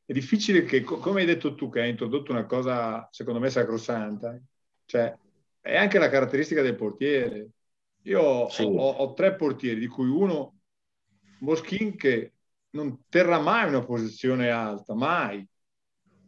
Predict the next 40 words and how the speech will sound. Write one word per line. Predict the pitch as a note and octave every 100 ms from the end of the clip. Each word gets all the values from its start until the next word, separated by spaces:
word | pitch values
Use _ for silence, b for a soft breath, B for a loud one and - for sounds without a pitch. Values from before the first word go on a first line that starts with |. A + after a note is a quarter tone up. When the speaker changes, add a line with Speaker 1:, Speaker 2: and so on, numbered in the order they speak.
| _ _ _ _ _ - _
Speaker 1:
L'altro, | C3 C3 C3 C3+ F#3 A3+ B3 - _
Saro, | - D3 F3+
invece | E3+ C#3 E3
me | F3
la | B2+
tiene | A#2+ C#3 F3
alta | D3+ F3+ F#3+ F#3+
e |
mi | C#3
va | B2
a | -
prendere | C3+ C3+ F3+ C#3
palloni | - A#2+ C3 D3
più | - C3 C3+ C3+ B2+ A#2
difficili. | A2+ A2 F3 - A2 G#2 G2 _ _ _ _ _ _ _ _ _ _ _ _ _ _ -
Mm, | F3+ C#4+ D4+ C#3
a | -
volte | A#3 C4
Speaker 2:
Sì, | -
sì, | F3+
Speaker 1:
anche | F3+ E3 D#3+
Speaker 2:
hai, | - -
hai, | C3 C3+
hai | C3+ C3
perfettamente | C#3+ C#3+ - D3+ D3 D#3+ D#3 D3+
ragione, | C#3 C#3 E3+ B2+ C3
eh, | C#3+
ci | -
sono | C#3 D3 C#3+
anche | D3 C#3
le | C#3
capacità | C3+ C#3 - C#3 D3 C#3+ D3
coordinative | - C#3 C3+ C3+ B2+ D3+
Speaker 1:
Eh, | E3
del | C#3+
Speaker 2:
di |
Speaker 1:
portiere. | D3+ B2+ A#3+ A#3 C3+
Speaker 2:
corsa, | A#2+ C3
la | B2+
velocità, | B2+ C#3 C#3+ - C#3 C#3 D#3 D#3